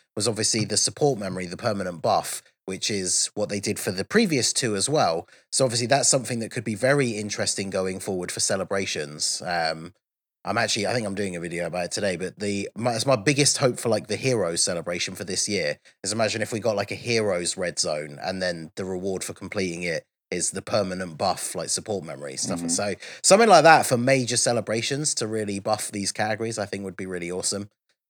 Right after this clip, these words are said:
Speaker 1: Um, but yeah, loved all the units. Uh, I think all the Easy A's were good. People, some of them, well, I say all, actually, let's not forget about Thouser, of course, but, um,
Speaker 2: Oh, Thouser,
Speaker 1: the,
Speaker 2: yes.
Speaker 1: the rest of them were good.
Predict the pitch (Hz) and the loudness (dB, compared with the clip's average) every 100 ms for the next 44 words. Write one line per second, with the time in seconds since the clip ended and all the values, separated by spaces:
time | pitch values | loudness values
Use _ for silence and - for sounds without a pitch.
0 | - 92 92 87 90 92 - - - 156 | -4 0 2 2 0 -6 -10 -10 4 10
1 | 170 123 127 175 175 165 147 143 139 135 | 12 10 8 6 6 2 2 2 2 2
2 | 131 - - - 107 104 101 101 104 _ | 2 2 2 2 0 2 2 0 -2 _
3 | _ _ - 135 175 156 156 151 139 123 | _ _ 2 6 6 6 4 4 2 2
4 | 131 127 113 110 120 117 113 - - 139 | 2 2 0 -2 0 0 0 -4 -4 -2
5 | 131 123 - 156 147 131 135 92 87 113 | 0 0 2 2 2 2 2 2 0 0
6 | 110 107 90 90 80 78 87 90 - 80 | 2 2 0 0 0 -2 -2 -2 -4 -6
7 | - 90 - 82 - 78 73 65 - - | -4 -4 -2 -2 -2 -2 -2 -6 -8 -8
8 | 62 - - 80 95 90 92 92 _ - | -4 -4 -2 -2 0 -2 -4 -10 _ 2
9 | 120 - - 87 92 - - 131 131 139 | 4 2 2 4 4 0 -2 -2 2 6
10 | 175 202 - 156 139 127 110 101 104 | 10 10 8 6 4 2 0 0 -2